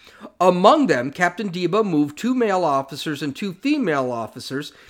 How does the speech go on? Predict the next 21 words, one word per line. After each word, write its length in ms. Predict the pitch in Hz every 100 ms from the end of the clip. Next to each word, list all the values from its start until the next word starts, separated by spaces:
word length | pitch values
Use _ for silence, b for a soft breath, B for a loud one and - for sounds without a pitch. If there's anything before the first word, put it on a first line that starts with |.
| B B -
including 1000 | 190 185 - - _ - 277 311 220 165
Muldrow, 720 | 165 202 180 135 110 101 131
completely 640 | 185 170 - 247 277 254
out 160 | 190 180
of 120 | 170
the 120 | 170
intelligence 680 | 160 147 156 143 135 156 151
division. 540 | 202 180 233 165 98 - b b b b -
Muldrow 640 | 147 185 214 220 220 247
was 200 | 220 165
moved 480 | 156 170 156 180 185
to 80 | 180
the 100 | 135
fifth 600 | - 208 226 - - 165
district 560 | 175 151 - 123 - - b b b -
on 180 | 170 170
June 320 | - 175 226
twelfth, 380 | - 185 131 131
two 160 | 180
thousand 380 | 165 151 131 127
seventeen. 640 | - 127 123 127 262 139